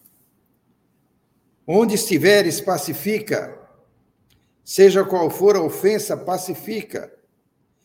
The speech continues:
E perceberás, por fim, que a paz do mundo é o dom de Deus começando em ti, começando em nós." Nós estamos vivendo num mundo de,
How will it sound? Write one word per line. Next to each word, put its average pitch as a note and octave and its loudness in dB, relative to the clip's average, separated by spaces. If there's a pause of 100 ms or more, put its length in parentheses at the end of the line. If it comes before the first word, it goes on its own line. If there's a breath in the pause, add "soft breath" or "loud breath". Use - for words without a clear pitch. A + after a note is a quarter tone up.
(160)
E A2 -4
perceberás, E3+ 0
por D3+ -6
fim, E3 -10 (240 soft breath)
que E3+ -2
a D#3+ 2
paz E3+ -2
do F#3+ -6
mundo D#3 -4 (160)
é D3+ -8
o D3 -2
dom F3 -8
de F#3 -10
Deus F#3 -4 (440)
começando D3+ -8
em C#3+ -6
ti, B2 -12 (460)
começando B2+ -12
em A2+ -12
nós." - -16 (1800)
Nós C#3 -2
estamos G3+ 2
vivendo E3 -2
num D3+ 0
mundo E3 -4
de, B2+ -12